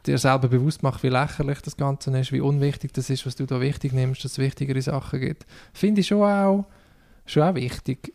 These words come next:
Ähm, und zum Teil auch Schwäche zeigen, fi-, hilft mir auch. Weißt du, wenn ich etwas Wichtiges habe oder so, einfach mal sagen, «Oh mein Gott, ich bin jetzt schlecht vorbereitet.» Und so. Und dann nimmst du grad so ein bisschen Druck. In der Regel ist das auch sympathisch, weil die anderen sind ja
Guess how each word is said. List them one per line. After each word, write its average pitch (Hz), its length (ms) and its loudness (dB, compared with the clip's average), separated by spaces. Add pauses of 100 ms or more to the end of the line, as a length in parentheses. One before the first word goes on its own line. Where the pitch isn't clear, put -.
Ähm, 131 360 2
und 143 160 2
zum 143 180 0
Teil 135 280 2
auch 139 100 2
Schwäche 196 360 0
zeigen, 123 380 -4
fi-, 151 180 2
hilft 147 300 2
mir 127 140 2
auch. 127 320 2
Weißt 135 180 0
du, 147 60 4
wenn 135 80 2
ich 123 80 0 (580)
etwas 131 280 0
Wichtiges 147 400 2
habe 151 200 2
oder 156 140 4
so, 143 280 4 (540)
einfach 131 240 -2
mal 147 120 4
sagen, 131 200 2
«Oh 127 100 6
mein 117 180 0
Gott, 117 200 -2
ich - 60 -8
bin 127 120 4
jetzt - 100 -2
schlecht 117 240 0
vorbereitet.» 120 720 0
Und 123 100 -2
so. 151 80 4
Und 131 100 0
dann 143 60 8
nimmst 147 220 2
du 147 60 2
grad 165 180 4
so 165 60 2
ein - 60 2
bisschen 151 160 0
Druck. 185 380 2 (420)
In 160 120 -2
der 147 100 6
Regel 160 200 4
ist 151 100 2
das 131 100 2
auch 131 100 2
sympathisch, 143 580 2
weil 131 100 4
die 123 120 0
anderen 127 240 0
sind 117 200 -2
ja 117 240 -2